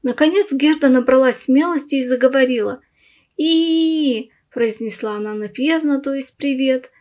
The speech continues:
Осьминог буркнул что-то в ответ и недовольно оглядел Герду.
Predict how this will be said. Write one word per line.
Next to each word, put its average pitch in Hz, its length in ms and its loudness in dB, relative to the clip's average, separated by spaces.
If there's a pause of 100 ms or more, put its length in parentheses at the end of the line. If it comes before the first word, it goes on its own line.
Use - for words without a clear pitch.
(300)
Осьминог 220 560 -4
буркнул 214 560 0
что-то 220 340 -2
в 214 60 -6
ответ 247 420 2
и 247 100 -2
недовольно 269 680 4
оглядел 214 560 -2
Герду. 208 600 -8